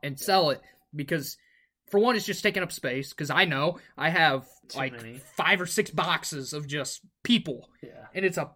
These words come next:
Speaker 1: I know it's a pain in the butt, but if you have time, you go through it, boom, it's better when there's not very many call-ups. Now, whenever it hits September and the rosters expand,
Speaker 2: Yeah.
Speaker 1: that sucks.
Speaker 2: Yeah.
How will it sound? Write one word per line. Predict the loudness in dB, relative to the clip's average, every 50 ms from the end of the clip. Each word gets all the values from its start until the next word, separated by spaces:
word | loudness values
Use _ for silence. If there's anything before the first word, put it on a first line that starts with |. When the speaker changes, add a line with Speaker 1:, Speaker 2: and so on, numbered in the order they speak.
| _ _ _ 0
Speaker 1:
I | 2 4 4
know | 6 6 4
it's | 4 4
a | 0 -4
pain | -6 -4 -2 -2 0 0
in | -2 -2
the | -4
butt, | -2 -2 -4 -4 -4 -8 -8
but | -8 -8
if | -6 -6
you | -4 -4
have | -4 -4 -4
time, | -6 -4 -2 -2 -2 -2 -4 -8 -18 _ _ _
you | -8 -8 -8
go | -8
through | -6 0 2 4 4 6 4
it, | 2 2 -2 -6 _ _ _ -12
boom, | -8 -6 -4 -4 -4 -4 -6 -8
it's | -10 -12 -12
better | -6 -2 2 2 4 4 4 2 2 0 -4 -10 -20 _ -10
when | -10 -8
there's | -8 -6 -6
not | -6 -6 -6 -6
very | -6 -8 -8
many | -8 -10 -12 -10
call-ups. | -2 2 4 4 4 4 2 0 -2 -4 -6
Now, | -8 -8
whenever | -6 -6 -6 -6 -6 -6 -6
it | -8 -8
hits | -10 -10 -10
September | -12 -12 -10 -2 2 2 4 4 2 0
and | -2 -2
the | -4
rosters | -4 -4 -4 -6 -8 -10 -12 -12 -12
expand, | -14 -14 -10 -8 -8 -8 -8 -8 -10
Speaker 2:
Yeah. | -12 -14 -18 -20 _ -6
Speaker 1:
that | 0 2 2 2 2 0
sucks. | -4 -6 -6 -8 -10 -14 -12 -10 -10 -10 -10 -12
Speaker 2:
Yeah. | -18